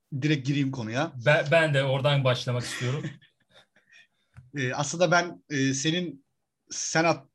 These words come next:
Speaker 1: tweet'i sen mi atmıştın? Tam hatırlamıyorum. Biri atmış, Daniel Levy bir, Tottenham sıfır diye. Şey, e, Harry Kane sıfır diye.
Speaker 2: E, abi
Speaker 1: Sen
Speaker 2: ben
Speaker 1: mi
Speaker 2: onu,
Speaker 1: atmıştın?
Speaker 2: e, R T etmiştim. Onu bir
Speaker 1: Ha, o
Speaker 2: televizyon
Speaker 1: zaman
Speaker 2: kanalında, e, bir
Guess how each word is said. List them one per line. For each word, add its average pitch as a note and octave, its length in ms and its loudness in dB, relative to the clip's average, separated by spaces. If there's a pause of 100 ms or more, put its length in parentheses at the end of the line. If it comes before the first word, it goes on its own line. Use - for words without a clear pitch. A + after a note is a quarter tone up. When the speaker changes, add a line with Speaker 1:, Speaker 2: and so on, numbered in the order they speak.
(120)
Speaker 1:
tweet'i D#3+ 380 -4
sen F#3 220 2
mi E3+ 80 2
atmıştın? C3+ 520 -2
Tam D3 140 0
hatırlamıyorum. C#3 540 0
Biri D#3+ 120 4
atmış, D#3+ 580 0
Daniel D3 340 6
Levy C3+ 260 0
bir, E3 280 0
Tottenham D3 340 -6
sıfır C3 360 -6
diye. C#3 280 -4 (200)
Şey, B2 400 0
e, A#2+ 40 0
Harry C#3 160 0
Kane C#3 180 0
sıfır C3+ 360 -4
diye. C3+ 300 -2 (1600)
Speaker 2:
E, C#3+ 140 -2
abi C#3 160 0
Speaker 1:
Sen D#3+ 200 6
Speaker 2:
ben F3+ 80 8
Speaker 1:
mi G3+ 60 8
Speaker 2:
onu, G#3 100 4
Speaker 1:
atmıştın? C3 320 -2 (300)
Speaker 2:
e, D3 80 -2 (260)
R D3+ 300 4
T F#3 140 0
etmiştim. C#3 440 -2
Onu D3 180 0
bir E3 160 0
Speaker 1:
Ha, D#3 60 2
o - 20 2
Speaker 2:
televizyon D#3 260 6
Speaker 1:
zaman D3+ 160 6
Speaker 2:
kanalında, D#3+ 840 -2
e, A#2 1000 -6
bir C#3 480 -4